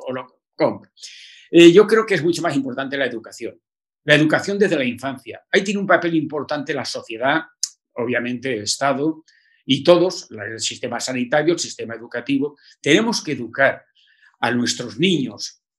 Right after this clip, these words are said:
desde la escuela más infantil a que sepan qué es una dieta adecuada, qué es una dieta, mm, beneficiosa y qué es un ejercicio beneficioso. Por desgracia, yo recuerdo mi época juvenil.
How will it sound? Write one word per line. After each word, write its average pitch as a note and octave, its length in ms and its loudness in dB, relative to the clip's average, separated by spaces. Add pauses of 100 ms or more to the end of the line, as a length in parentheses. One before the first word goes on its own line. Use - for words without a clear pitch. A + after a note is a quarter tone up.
desde C#3 320 -2
la A#2 80 -4
escuela G3+ 340 4
más C#3 220 -4
infantil C3 720 -4 (480)
a C3 100 2
que - 100 -2
sepan G3 440 2
qué F3+ 100 0
es F3 140 -4
una D3+ 160 2
dieta D3+ 300 -4
adecuada, B2+ 500 -4
qué E3+ 80 -8
es E3+ 120 -4
una F3 160 0
dieta, E3 480 -4 (380)
mm, B2 360 -2 (260)
beneficiosa B2 840 -2 (420)
y D#3 200 0
qué G3 180 10
es - 300 0 (240)
un F3+ 180 6
ejercicio D3 480 0
beneficioso. D#3+ 800 -4 (440)
Por D3 180 2
desgracia, G3+ 760 0
yo B2 240 -2
recuerdo C3+ 420 -4
mi B2+ 140 -6
época B2 360 -6
juvenil. A#2+ 600 -4